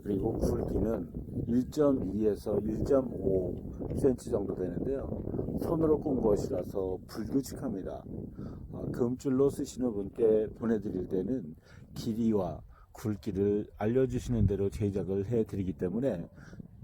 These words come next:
주문하실 때 사양을 알려주시면은 왼손으로 꾸는 새끼줄을,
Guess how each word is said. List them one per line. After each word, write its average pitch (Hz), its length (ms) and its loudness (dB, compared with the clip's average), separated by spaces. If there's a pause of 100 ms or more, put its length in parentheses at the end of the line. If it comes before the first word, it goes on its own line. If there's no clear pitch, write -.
(120)
주문하실 110 680 0
때 107 260 4
사양을 101 680 0
알려주시면은 104 920 -4 (540)
왼손으로 110 640 2
꾸는 95 300 0
새끼줄을, 92 760 -4